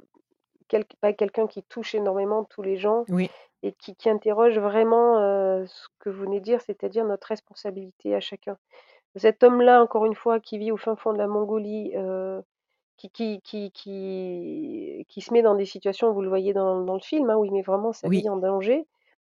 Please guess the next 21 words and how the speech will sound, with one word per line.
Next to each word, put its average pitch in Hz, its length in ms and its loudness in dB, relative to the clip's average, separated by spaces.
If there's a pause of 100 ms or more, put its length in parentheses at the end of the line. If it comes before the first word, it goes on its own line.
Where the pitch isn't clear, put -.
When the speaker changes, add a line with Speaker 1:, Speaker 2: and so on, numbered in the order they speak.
(260)
Speaker 1:
parce - 260 4
qu'il 254 400 4 (100)
s-, 202 440 -8
se, 208 260 -2
s-, - 180 -18 (260)
s'impose 240 480 8
d'agir 233 800 2 (340)
et 208 100 -6
de 214 100 -6
faire 247 280 2
tout - 160 -12
ce - 80 -16
qu'il 226 200 -10
peut 247 200 -2
pour 220 160 -6
la 196 100 2
préservation, 208 680 -6
hein, 208 140 -4
du, 190 280 -10
du 190 180 -12
vivant, 220 400 4